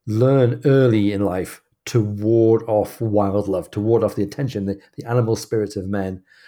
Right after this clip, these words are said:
It becomes second nature for women, he says, and it becomes a commendable thing, a commendable skill, commended even by men who along the way become repulsed. "The more honourable, delicate, and gallant a man is," thinks Stephen,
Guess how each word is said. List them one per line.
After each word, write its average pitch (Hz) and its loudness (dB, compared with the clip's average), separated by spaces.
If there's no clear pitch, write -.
It 127 -12
becomes 120 -2
second 208 0
nature 208 0
for - -6
women, 98 -2
he 90 -8
says, 117 -2
and 110 -4
it 117 -10
becomes 127 2
a 123 2
commendable 120 0
thing, 123 2
a 101 -4
commendable 113 0
skill, 92 -2
commended 143 2
even 123 4
by 113 2
men 117 -2
who 120 2
along 113 4
the 110 2
way 107 4
become 110 -4
repulsed. 117 -4
"The 123 4
more 147 2
honourable, 185 0
delicate, 170 0
and 113 -6
gallant 220 0
a 113 -4
man 104 -4
is," 110 -2
thinks 98 -10
Stephen, 101 -6